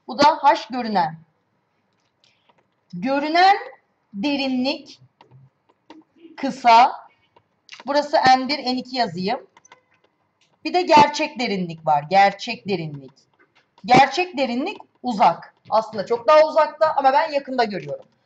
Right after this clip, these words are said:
O zaman burası kısa, küçük olduğu için büyük olanı buraya yazıyorum. N biri, N ikiyi de buraya yazıyorum. Var mı bunda bir sorun? Yok. Ters olarak yazacağım.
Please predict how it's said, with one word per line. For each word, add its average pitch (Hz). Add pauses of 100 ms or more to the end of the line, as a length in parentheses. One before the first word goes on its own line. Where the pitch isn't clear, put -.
(240)
O 320
zaman 302
burası 330
kısa, 294
küçük 359
olduğu 233
için 349
büyük 349
olanı 214
buraya 294
yazıyorum. 320 (200)
N 320
biri, 320 (320)
N 311
ikiyi 254
de 302
buraya 233
yazıyorum. 151 (340)
Var 339
mı 262
bunda 208
bir 180
sorun? 220 (340)
Yok. 233
Ters 269
olarak 220
yazacağım. 190